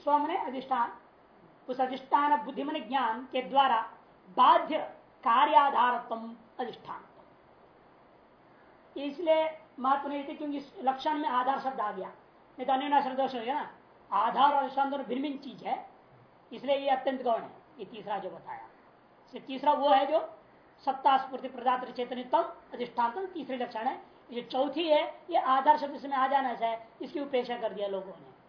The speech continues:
बाद में, क्योंकि आधार शब्द घटित नहीं होनी चाहिए लक्षण को, कि आधार अलग चीज है, अधिष्ठान अलग चीज है। अब आधार के लक्षणों को बिल्कुल लो। स्वाभिन्ने, स्वाभिन्ने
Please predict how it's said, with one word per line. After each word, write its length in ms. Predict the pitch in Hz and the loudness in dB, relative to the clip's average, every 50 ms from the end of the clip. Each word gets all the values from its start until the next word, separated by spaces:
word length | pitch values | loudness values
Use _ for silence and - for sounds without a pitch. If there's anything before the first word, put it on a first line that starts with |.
| - _ _ _ _ _ _ _ - | -20 _ _ _ _ _ _ _ -8
बाद 180 | 202 170 143 131 | -8 -8 -8 -10
में, 120 | 123 117 - - _ _ - - | -16 -20 -20 -20 _ _ -18 -12
क्योंकि 180 | 240 240 247 247 | -10 -4 -2 0
आधार 420 | 220 233 247 240 269 285 294 285 | 2 2 4 4 6 6 6 4
शब्द 220 | 262 277 262 240 | 2 -2 -4 -4
घटित 200 | - 196 269 - | -8 -8 -8 -8
नहीं 140 | 240 247 247 | -8 -8 -8
होनी 160 | 233 226 240 | -8 -8 -10
चाहिए 280 | 214 - 208 196 190 185 | -12 -10 -10 -8 -8 -8
लक्षण 280 | 185 185 - - - - | -10 -12 -16 -18 -20 -20
को, 180 | - - - - - - - _ - _ - - - - | -20 -20 -20 -20 -20 -20 -20 _ -20 _ -20 -20 -10 -6
कि 60 | - | -2
आधार 300 | 214 208 240 247 277 269 | 0 0 2 2 2 4
अलग 220 | 277 294 294 - | 2 0 -2 -2
चीज 200 | - 311 277 269 | -6 -8 -2 -2
है, 260 | 277 269 254 - - - - | -2 -2 -2 -8 -14 -16 -10
अधिष्ठान 380 | - 202 190 226 - - 220 220 | -10 -10 -10 -10 -10 -8 -8 -8
अलग 260 | 202 196 196 190 - | -6 -8 -10 -12 -14
चीज 260 | - - 147 117 - - | -20 -20 -20 -20 -20 -20
है। 100 | - - _ - - _ 190 | -20 -20 _ -20 -12 _ -4
अब 100 | 220 233 | -2 2
आधार 380 | 240 254 262 254 277 294 294 | 2 2 4 6 6 6 6
के 60 | 302 | 4
लक्षणों 340 | 285 262 - 240 262 269 269 | -2 -2 -2 -4 -6 -6 -4
को 80 | 262 - | -6 -6
बिल्कुल 280 | 240 208 190 185 160 | -6 -8 -10 -14 -16
लो। 100 | - - - - - - - - - - - _ - - _ _ _ _ _ _ - - _ - _ - _ - _ _ _ - - - - _ - - - - - - _ _ _ _ _ - - - _ - - | -20 -20 -20 -20 -20 -20 -20 -20 -20 -20 -20 _ -20 -20 _ _ _ _ _ _ -20 -20 _ -20 _ -20 _ -20 _ _ _ -20 -20 -20 -20 _ -20 -20 -20 -20 -20 -20 _ _ _ _ _ -20 -20 -20 _ -20 -20
स्वाभिन्ने, 920 | - - - 285 285 320 349 349 294 320 359 359 339 311 294 285 370 - - - - - - - - - _ _ _ _ _ _ _ _ _ _ _ _ _ _ _ _ _ _ _ - _ - _ _ _ _ _ _ _ - - _ _ _ _ - _ - _ - _ - - | -20 -10 0 6 6 8 8 6 4 2 2 2 0 0 0 -2 -6 -10 -18 -20 -20 -20 -20 -20 -20 -20 _ _ _ _ _ _ _ _ _ _ _ _ _ _ _ _ _ _ _ -20 _ -20 _ _ _ _ _ _ _ -20 -20 _ _ _ _ -20 _ -20 _ -20 _ -20 -20
स्वाभिन्ने 920 | - - - 254 240 254 285 302 294 302 285 277 269 254 240 233 233 240 - | -20 -18 -4 0 4 8 8 8 6 6 -2 -4 -4 -6 -6 -6 -8 -10 -14